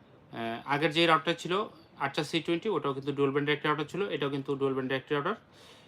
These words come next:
ভিউয়ার্স, ডুয়াল ব্যান্ড, আহ, হচ্ছে এই রাউটারগুলোতে মূলত দুইটা ব্র্যান্ড থাকে, একটা হচ্ছে টু পয়েন্ট ফোর গিগাহার্জ, একটা হচ্ছে ফাইভ গিগাহার্জ। তো এই রাউটারগুলো দিয়ে কিন্তু আপনারা normally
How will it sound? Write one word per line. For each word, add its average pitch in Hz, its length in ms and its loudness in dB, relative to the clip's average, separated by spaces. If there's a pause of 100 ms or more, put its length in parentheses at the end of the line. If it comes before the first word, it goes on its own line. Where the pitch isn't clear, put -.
(360)
ভিউয়ার্স, 170 280 4
ডুয়াল 170 200 6
ব্যান্ড, 190 460 -4
আহ, 131 380 0 (760)
হচ্ছে 151 580 -2
এই 170 140 6
রাউটারগুলোতে 170 560 2
মূলত 156 340 -2
দুইটা 156 480 0
ব্র্যান্ড 123 280 0
থাকে, - 380 -10 (440)
একটা 147 240 0
হচ্ছে 151 240 0
টু 156 140 -6
পয়েন্ট 151 240 -2
ফোর 165 160 2
গিগাহার্জ, 180 380 4
একটা 139 220 -2
হচ্ছে 135 180 -4
ফাইভ 143 260 2
গিগাহার্জ। 135 480 0 (1000)
তো 139 320 2
এই 175 160 6
রাউটারগুলো 175 400 6
দিয়ে 170 180 2
কিন্তু 170 220 0
আপনারা 139 360 2
normally 135 340 0